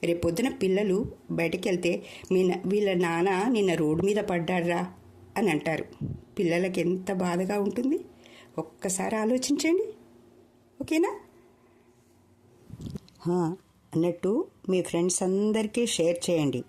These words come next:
ఎందుకంటే ఎవరు ఎప్పుడు ఇలా తాగాలి అని సలహా ఇవ్వకుండా ఉంటారు. కొంతమంది మారినా సంతోషం. ఓకేనా? తప్పకుండా మీ ఫ్రెండ్స్ అందరికీ షేర్ చేయండి ఈ అమ్మ మాటగా.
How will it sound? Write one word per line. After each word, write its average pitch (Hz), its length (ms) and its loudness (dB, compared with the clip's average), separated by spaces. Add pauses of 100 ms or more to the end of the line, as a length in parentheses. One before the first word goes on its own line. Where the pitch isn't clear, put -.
(160)
ఎందుకంటే 170 580 0 (280)
ఎవరు 170 480 0 (280)
ఎప్పుడు 156 500 0
ఇలా 156 260 2
తాగాలి 151 840 0 (380)
అని 143 140 2
సలహా 151 360 0
ఇవ్వకుండా 165 680 0
ఉంటారు. 123 360 -2 (460)
కొంతమంది 247 640 2
మారినా 185 500 2
సంతోషం. 156 680 0 (440)
ఓకేనా? 226 400 0 (520)
తప్పకుండా 202 680 0
మీ 226 180 2
ఫ్రెండ్స్ 196 360 0
అందరికీ 220 680 2
షేర్ 190 420 0
చేయండి 156 300 2 (240)
ఈ 170 160 4
అమ్మ 156 240 2
మాటగా. 143 520 0